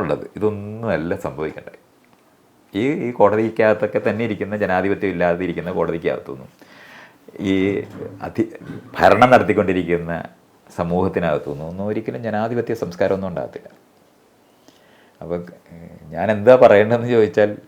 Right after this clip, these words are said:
നിങ്ങൾക്ക് ഒറ്റയ്ക്ക് ഒരു പാരൻറ്റിങ് എന്ന് പറഞ്ഞ ഒരു സാധനം ഒറ്റയ്ക്ക് ചെയ്യാൻ പറ്റുന്നൊരു കാര്യമൊന്നുമല്ല. ഇന്നൊരു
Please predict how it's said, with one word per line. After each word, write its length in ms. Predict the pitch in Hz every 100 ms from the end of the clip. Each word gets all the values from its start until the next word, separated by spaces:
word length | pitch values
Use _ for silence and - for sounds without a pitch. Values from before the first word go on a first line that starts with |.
| _ 87
നിങ്ങൾക്ക് 260 | 85 113 113
ഒറ്റയ്ക്ക് 320 | - 117 - 120
ഒരു 100 | 107 104
പാരൻറ്റിങ് 460 | 92 92 98 98
എന്ന് 100 | 95 95
പറഞ്ഞ 180 | 92 92
ഒരു 60 | 90
സാധനം 340 | 98 85 87 87 - - 87
ഒറ്റയ്ക്ക് 260 | - 87 107
ചെയ്യാൻ 200 | 95 92
പറ്റുന്നൊരു 320 | 90 90 90 90
കാര്യമൊന്നുമല്ല. 520 | 82 82 82 78 - - - _ _ _ - - - - - - _ _ _ 85
ഇന്നൊരു 240 | 107 117